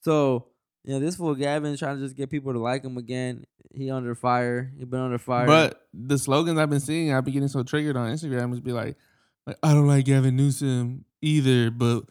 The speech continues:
Speaker 2: vote no. Don't you have common sense?" Like, what the fuck, bitch? What the fuck is Gavin
Speaker 1: Well, the
Speaker 2: Newsom
Speaker 1: thing is
Speaker 2: doing?
Speaker 1: that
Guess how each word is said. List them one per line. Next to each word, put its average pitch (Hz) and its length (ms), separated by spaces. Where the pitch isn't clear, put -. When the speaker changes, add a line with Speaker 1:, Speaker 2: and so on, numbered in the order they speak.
Speaker 2:
vote 139 300
no. 135 460
Don't 127 280
you 139 60
have 135 180
common 135 340
sense?" 139 380
Like, 156 160
what 226 80
the 339 140
fuck, 349 280
bitch? 349 220
What 359 100
the 370 120
fuck 359 180
is 370 180
Gavin - 220
Speaker 1:
Well, 170 140
the 175 80
Speaker 2:
Newsom 151 100
Speaker 1:
thing 202 220
is 220 300
Speaker 2:
doing? 208 100
Speaker 1:
that 156 560